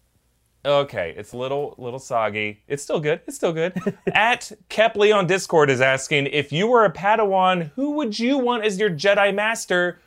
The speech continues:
Speaker 1: Who do you feel like you would actually end up with?"
Speaker 2: Eric, you know me. Y'all know how I make a living. Uh,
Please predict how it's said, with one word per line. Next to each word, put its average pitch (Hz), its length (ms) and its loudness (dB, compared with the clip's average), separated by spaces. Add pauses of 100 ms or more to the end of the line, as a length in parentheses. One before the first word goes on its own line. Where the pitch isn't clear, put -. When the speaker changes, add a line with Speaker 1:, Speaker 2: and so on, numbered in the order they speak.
(100)
Speaker 1:
Who 320 180 8
do 320 60 6
you 294 160 4
feel 233 260 2
like 214 240 2
you 190 140 -2
would 185 140 4
actually 160 600 0
end 135 240 0
up 185 240 0
with?" - 320 -14 (720)
Speaker 2:
Eric, 165 320 -4
you 202 80 -2
know 127 160 -4
me. 104 380 -12 (340)
Y'all 127 180 -12
know 117 160 -12
how 98 220 -14
I - 40 -20
make 104 200 -18
a 101 40 -16
living. 92 400 -20 (200)
Uh, 110 240 -12